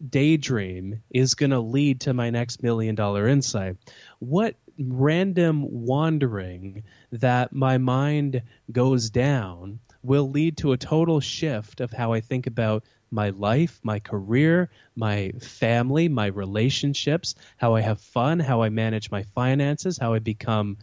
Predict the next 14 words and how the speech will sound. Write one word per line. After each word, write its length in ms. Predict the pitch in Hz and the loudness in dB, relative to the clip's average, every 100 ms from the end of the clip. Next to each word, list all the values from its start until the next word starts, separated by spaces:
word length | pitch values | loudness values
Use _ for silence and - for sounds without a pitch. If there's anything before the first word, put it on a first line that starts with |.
| - _ - | -18 _ -4
more 140 | 110 | -2
resilient, 720 | 101 98 98 117 131 160 170 | 0 -2 -2 2 4 4 2
what 120 | 107 | 0
habits 480 | 104 302 113 131 151 | 0 2 2 0 0
I'm 160 | 151 143 | 0 0
gonna 220 | 135 139 | 0 0
have?" 320 | 123 123 170 _ - | 0 -2 -2 _ -6
These 160 | 139 160 | 0 2
are 100 | 175 | 2
all 220 | 139 170 | 2 -2
beautiful 600 | 143 123 156 202 175 139 | -2 -2 0 2 0 -2
things 360 | 127 170 175 151 | -2 0 0 -2
that 180 | 123 123 | -4 -4
come 400 | - 156 147 | 0 2 2